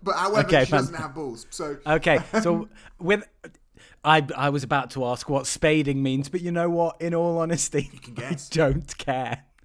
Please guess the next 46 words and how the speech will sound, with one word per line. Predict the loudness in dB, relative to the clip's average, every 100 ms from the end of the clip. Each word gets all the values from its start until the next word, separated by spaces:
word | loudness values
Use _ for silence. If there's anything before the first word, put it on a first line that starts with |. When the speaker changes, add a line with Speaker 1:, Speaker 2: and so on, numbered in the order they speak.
| -6 -4 0
Speaker 2:
I | 0
just | 0 0 4 4 2 -6 -4
don't | -4 -4
care. | -2 0 0 -2
<laughs> | -4 -2 0 -2 -8 -2
But | -2 0
your | 2
dog | 4 4
was | 2
walking | 0 0 -2
past | 0 0 0
in | -2
a |
cone | 0 0 0
and | -6
it |
was | -10 -10 -2
eminently | -2 -2 -6 -10
distracting. | -10 -10 -12 -12 -16 -16 -16 -10 2
Anyway, | 4 4 0 -6 -16 -12 0
um, | 2 4 2 0 -4 -8
so | 0 2 2 -2 -18 _ _ _ _ _ _ _ -4
we | -2
decided | 0 4 6 6
we | 6 6
needed, | 4 0 -6 -12 -10
uh, | -8 -6
to | -6
find | -2 -2
a | 0
way | -4
to | -6
galvanize | -8 -8 -12 -14
humanity | -18 -18 -20
to | -18
fight | -16
back | -16 -20
against | -16 -16 -8
the | -6
aliens, | -4 -6 -8 -6
and | -4
we | -4
decided | -4 -6 -8
the | -6
best | -6 -6
possible, | -12 -10 -8 -8